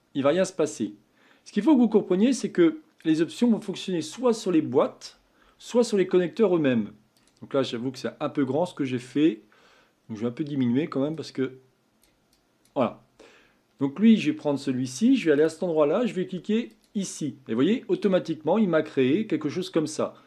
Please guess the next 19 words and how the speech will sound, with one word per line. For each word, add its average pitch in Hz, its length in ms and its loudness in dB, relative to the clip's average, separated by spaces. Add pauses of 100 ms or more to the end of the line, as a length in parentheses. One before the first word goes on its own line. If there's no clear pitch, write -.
(160)
On 110 60 -8
va 131 100 2
pouvoir 156 320 2
jouer 165 460 2
ici 170 280 -10
sur 143 160 -6
la 127 120 0
courbure. 139 560 -4 (560)
Donc 113 100 -8
soit 190 400 2
un 156 120 0
angle 143 240 2
droit, 127 440 2 (180)
soit - 180 -8
tout 156 100 -10
simplement 160 380 0
ici 147 420 -6
une 139 160 -4
courbure. 127 560 2